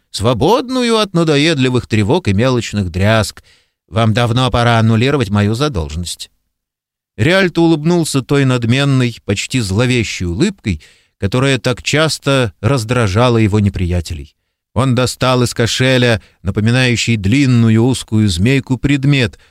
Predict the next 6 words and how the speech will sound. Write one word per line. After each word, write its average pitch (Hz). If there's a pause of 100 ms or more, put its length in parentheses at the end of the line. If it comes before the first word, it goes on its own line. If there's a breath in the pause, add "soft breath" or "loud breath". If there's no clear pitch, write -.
(100)
раскрашенный 113
в 82
чёрную 147
и -
красную 107
полоску. 82